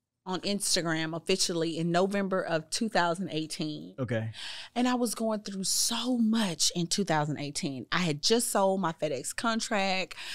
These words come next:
Speaker 1: I was, you know, moving into a different direction with my company. And I just said, "You know what? I'm tired." I was tired of shady mechanics. I was tired of
Speaker 2: <laughs>
Speaker 1: buying trash trucks. And I just needed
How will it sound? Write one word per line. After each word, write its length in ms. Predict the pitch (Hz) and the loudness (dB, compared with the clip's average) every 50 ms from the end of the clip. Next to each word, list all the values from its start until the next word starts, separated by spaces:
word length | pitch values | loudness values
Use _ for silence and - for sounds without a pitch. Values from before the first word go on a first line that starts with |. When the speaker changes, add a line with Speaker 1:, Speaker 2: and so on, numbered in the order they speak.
| - - - - - - - _ _ _ _ _ _ | -8 -8 -8 -10 -10 -14 -18 _ _ _ _ _ _
Speaker 1:
I 140 | - 180 190 | 2 4 6
was, 340 | 196 185 175 170 - - - _ | 6 6 4 2 -2 -6 -10 _
you 140 | - 226 233 | -4 0 2
know, 280 | 202 160 143 143 139 - | 4 4 4 4 2 2
moving 440 | 156 196 202 226 247 226 240 233 220 | 4 6 6 6 8 8 8 8 8
into 500 | 202 196 - - - 220 185 170 - - | 6 2 2 2 4 6 6 6 6 4
a 60 | 170 | 2
different 320 | 160 175 170 170 - 165 151 | 2 2 0 2 0 -2 -2
direction 540 | 151 147 170 214 233 - - - 226 214 | -2 2 4 4 6 6 4 4 4 2
with 180 | 208 208 202 - | 0 0 2 4
my 100 | 185 - | 4 4
company. 840 | 202 - - 247 233 226 226 220 208 196 185 180 175 175 175 - - - - _ _ _ _ _ _ _ _ _ _ _ _ - | 4 4 4 4 4 4 4 2 0 0 0 -2 -4 -4 -6 -8 -10 -16 -20 _ _ _ _ _ _ _ _ _ _ _ _ 0
And 140 | 226 240 - - | 0 0 0 0
I 140 | - 269 294 | 0 0 0
just 200 | 247 247 254 - - | 0 0 -2 -2 0
said, 200 | 247 226 226 226 | -2 -2 0 -2
"You 80 | 247 | -2
know 160 | 254 262 262 | -2 0 0
what? 160 | 254 254 - - | 0 -2 -2 -4
I'm 140 | - 170 165 | -4 -6 -4
tired." 480 | - - - - 160 160 151 151 - | -4 -4 -2 2 2 2 2 0 -2
I 120 | - - 170 | -2 0 0
was 140 | 170 175 - | 0 0 -2
tired 300 | - 240 240 208 180 147 | 0 4 4 4 4 4
of 80 | 165 | 4
shady 440 | - - - 240 226 233 254 269 262 | 2 4 6 8 8 8 8 6 6
mechanics. 880 | 247 233 226 233 - - 240 226 226 214 208 208 - - - 135 127 - - - 151 - - 156 147 | 6 6 4 2 4 6 6 8 8 8 6 4 2 2 2 2 2 4 6 6 6 8 8 8 10
I 140 | 247 262 262 | 10 10 10
was 120 | 262 254 | 8 8
tired 280 | - - 240 214 185 180 | 6 4 4 6 6 6
of 100 | 170 175 | 4 4
Speaker 2:
<laughs> 0 | |
Speaker 1:
buying 360 | 170 330 147 143 160 156 156 | 2 2 2 2 2 2 4
trash 640 | - - - 285 262 247 233 220 180 - - - - | 2 2 4 6 8 10 10 10 8 8 6 6 6
trucks. 420 | - 254 214 196 214 - - - - - | 8 8 8 8 8 4 2 -2 -2 2
And 140 | 233 240 226 | 4 4 4
I 80 | 233 | 4
just 260 | 247 - 254 - - - | 2 0 -2 -2 -2 -4
needed 480 | 233 233 240 254 262 262 233 226 220 | -4 -2 0 2 2 2 2 0 -2